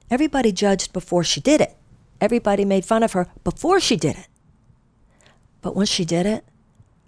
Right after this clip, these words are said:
the entire world applauded. The entire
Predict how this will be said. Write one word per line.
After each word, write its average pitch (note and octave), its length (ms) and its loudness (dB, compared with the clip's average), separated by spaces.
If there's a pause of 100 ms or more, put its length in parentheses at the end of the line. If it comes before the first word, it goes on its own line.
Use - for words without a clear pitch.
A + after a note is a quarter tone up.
(120)
the F3 120 -2
entire F3+ 400 -4
world D#3+ 400 -4
applauded. D3 600 -10 (1120)
The F3+ 160 0
entire F#3+ 720 -2